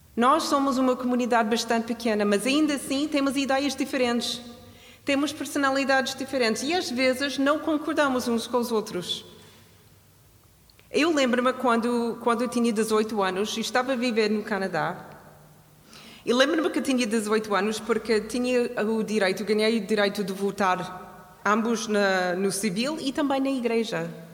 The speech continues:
Estava um membro da igreja e com dezoito anos conseguia votar. E então eu estava na primeira, eh, o meu primeiro Assembleia Geral. Então estava mesmo, mesmo entusiasmada de enfrentar,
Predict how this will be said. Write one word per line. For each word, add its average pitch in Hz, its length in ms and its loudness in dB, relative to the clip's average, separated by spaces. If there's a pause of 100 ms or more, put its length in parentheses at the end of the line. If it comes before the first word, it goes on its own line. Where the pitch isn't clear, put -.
Estava 214 300 -4
um 226 40 -2
membro 226 320 0
da 208 100 -2
igreja 214 360 0
e 220 40 -8
com 220 140 -2
dezoito 220 440 -2
anos 214 280 0 (560)
conseguia 202 600 0
votar. 180 640 0
E 190 40 2
então 233 460 0 (360)
eu 277 200 2
estava 262 380 0
na 247 140 0
primeira, 254 420 0 (180)
eh, 220 200 2
o 214 80 0
meu 254 220 2
primeiro 240 340 -2
Assembleia 226 640 -2
Geral. 170 580 -4 (480)
Então 165 160 -12
estava 233 400 0
mesmo, 262 500 2
mesmo 254 760 0 (360)
entusiasmada 240 1120 0 (340)
de 262 140 2
enfrentar, 262 1080 0